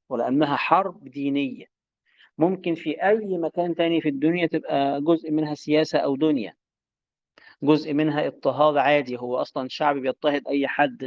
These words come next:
مختلف عنه. م؟ أو حتى لو فيها مسحة دينية، فإنها يعني مش هتكون مسحة دينية، آه، صادرة من ناس عندهم دين زي اليهود مثلًا، لا، اضطهاد المسلمين في الصين على سبيل المثال، ما هو اضطهاد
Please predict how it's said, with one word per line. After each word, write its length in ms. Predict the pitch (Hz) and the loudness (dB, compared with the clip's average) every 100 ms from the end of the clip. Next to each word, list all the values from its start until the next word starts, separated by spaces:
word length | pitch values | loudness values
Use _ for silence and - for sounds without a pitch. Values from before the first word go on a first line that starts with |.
| 131 | -10
مختلف 500 | 127 131 156 143 - | -10 -10 -4 -4 -2
عنه. 320 | 131 160 120 - _ _ _ _ - | 0 2 2 -4 _ _ _ _ -4
م؟ 180 | 135 143 - - - - | 0 0 -4 -20 -10 0
أو 160 | 151 147 | 2 2
حتى 400 | - 185 - 160 | -2 -4 -4 -4
لو 140 | 151 | -4
فيها 340 | - 160 160 | -4 -4 -4
مسحة 460 | 151 170 185 - 156 | -2 -2 -2 0 0
دينية، 600 | 143 143 151 170 160 160 - _ _ | 4 4 4 2 2 -2 -4 _ _
فإنها 640 | - - 139 156 160 151 | -8 -2 2 4 4 2
يعني 340 | 139 135 135 135 | 0 -2 -2 -4
مش 180 | 139 143 | -6 -10
هتكون 360 | - 165 147 | -8 -6 -2
مسحة 340 | 170 180 - 147 | -2 -2 -2 0
دينية، 560 | 139 139 160 165 170 - - - _ | 2 4 4 4 0 -4 -18 -20 _
آه، 300 | - 127 127 | -2 -2 -2
صادرة 540 | 135 - 135 139 170 160 | -2 2 4 4 4 4
من 200 | 147 143 | 2 2
ناس 200 | 165 151 | 0 0
عندهم 460 | 135 143 156 147 | 0 2 2 2
دين 360 | 135 160 156 110 | 2 4 4 2
زي 240 | 120 123 | 0 0
اليهود 440 | 123 127 135 151 120 | 0 0 4 4 4
مثلًا، 360 | 123 - 95 - | -2 -6 -12 -2
لا، 220 | 156 160 - _ _ _ - | 0 0 -4 _ _ _ -12
اضطهاد 520 | - 143 151 151 180 | -8 -2 2 4 4
المسلمين 440 | 175 165 165 165 175 | 2 -2 -2 -2 -2
في 100 | 160 | -4
الصين 380 | - - 165 | -8 -6 -4
على 180 | 139 131 | -2 -4
سبيل 300 | - 135 135 | -6 -8 -8
المثال، 340 | 127 117 110 110 _ _ _ _ _ - | -6 -8 -12 -16 _ _ _ _ _ -2
ما 80 | 139 | 0
هو 60 | |
اضطهاد 540 | 151 147 127 143 165 | 2 0 2 2 0